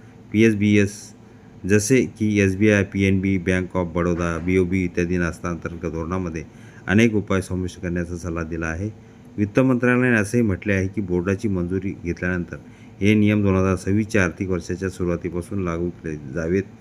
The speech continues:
एक समान धोरण तयार करण्यास मदत होईल.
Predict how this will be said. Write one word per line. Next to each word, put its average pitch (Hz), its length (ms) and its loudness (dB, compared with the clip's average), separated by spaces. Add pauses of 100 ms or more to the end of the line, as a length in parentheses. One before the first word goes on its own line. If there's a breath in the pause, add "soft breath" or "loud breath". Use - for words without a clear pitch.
(400 loud breath)
एक 107 160 4
समान 127 360 4
धोरण 107 340 4
तयार 101 200 4
करण्यास 98 420 0
मदत 92 340 0
होईल. 104 400 -4